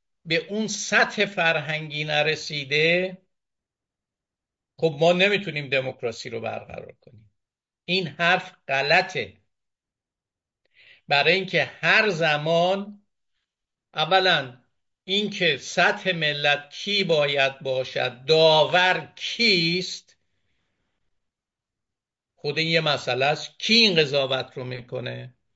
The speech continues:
خب کسانی که یک نظم غیر دموکراتیک می‌خوان می‌گن آقا ملت نرسیده به این. و بعدم فرهنگ دموکراسی فرهنگ ثابتی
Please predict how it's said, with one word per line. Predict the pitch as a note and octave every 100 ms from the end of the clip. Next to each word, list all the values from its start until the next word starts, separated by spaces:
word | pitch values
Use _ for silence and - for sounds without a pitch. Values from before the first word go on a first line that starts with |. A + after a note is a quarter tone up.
| _ _
خب | D#3+ D#3
کسانی | - D#3+ - F#3 A3 G#3+
که | - E3 D3 - _ _
یک | E3+ D#3+
نظم | D#3+ D#3+ D#3+ C#3 D#3 D3+ D3+ C#3+ - _
غیر | D#3 D#3+ D#3+
دموکراتیک | D#3 D#3 D3+ - D3+ D#3+ D#3 -
می‌خوان | D#3 - E3 F3 F#3+ G3 G3+ - _ _ _ _ -
می‌گن | C#3+ E3
آقا | F3+ G3
ملت | F3+ D#3 F3+
نرسیده | E3 E3+ F#3+ G#3 F#3 D3+ C#3+
به | C3+
این. | C3+ A#2+ G#2 G2+ _ _ _ _ _ _ _ _ _ _ _ _ _ _ _ _ _ _ _ _
و | D#3+
بعدم | C3 E3+ G3+ A3 G#3+ F3+
فرهنگ | - - E3 E3 C#3+ C#3+ A3 B3 A3
دموکراسی | E3+ D#3+ D#3 - D#3+ D3+ - E3 F3+ G3 G#3 G#3 - _ _ _ _ _ _
فرهنگ | - D#3+ D#3 D3 E3+ D#3+ D#3
ثابتی | - E3 D#3+ D#3+ G#3+ A#3 B3 A3 F#3+